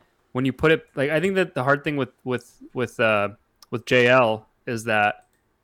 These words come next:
when you, <laughs> I was just waiting for you to pick that,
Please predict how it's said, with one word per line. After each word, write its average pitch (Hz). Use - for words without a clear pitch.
when 120
you, -
<laughs> -
I -
was 131
just 131
waiting 120
for 113
you 110
to -
pick 117
that, 123